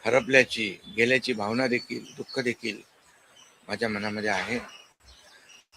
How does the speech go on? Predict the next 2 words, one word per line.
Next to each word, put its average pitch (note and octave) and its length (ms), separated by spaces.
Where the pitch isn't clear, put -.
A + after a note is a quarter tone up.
आणि G2+ 580
मी A2+ 340